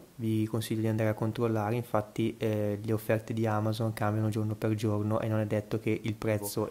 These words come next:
nel momento in cui sto registrando il video lo sia quando voi state guardando il video, quindi per andare a vedere il prezzo attuale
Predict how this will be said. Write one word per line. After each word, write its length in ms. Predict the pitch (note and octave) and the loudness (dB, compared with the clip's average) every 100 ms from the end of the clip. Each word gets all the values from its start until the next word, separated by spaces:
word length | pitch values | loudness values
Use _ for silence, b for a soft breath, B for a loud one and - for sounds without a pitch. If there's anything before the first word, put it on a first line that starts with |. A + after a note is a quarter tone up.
| A2 A#2 | -4 -2
nel 100 | A2+ | 0
momento 320 | A2+ G#2+ A2 | 2 2 0
in 60 | |
cui 100 | A#2 | -2
sto 140 | A2 G#2+ | -2 -2
registrando 500 | G#2 A#2 - G#2+ A2+ | -2 -4 -2 0 0
il 80 | A2 | 0
video 420 | G#2+ G2+ A2 A2 | 0 0 2 0
lo 120 | A2 | 0
sia 340 | - G#2+ G#2 | -4 0 0
quando 340 | - - G#2 G#2 | 0 2 2 2
voi 120 | G#2 | 0
state 240 | - G2+ | 0 -2
guardando 340 | G#2 G#2 G2+ G#2 | 0 2 0 -2
il 80 | G2+ | -2
video, 300 | G2+ G2+ G2+ | -2 0 -2
quindi 340 | G#2+ G#2 G#2+ | 0 0 0
per 220 | G#2+ A2+ | 0 0
andare 240 | G#2+ G#2+ G#2+ | 2 2 2
a 20 | |
vedere 240 | G#2+ G#2+ | 4 2
il 80 | G2+ | 0
prezzo 320 | - G#2 - | 0 -2 -2
attuale 480 | A2 A#2 G2+ G#2 | -4 -2 0 0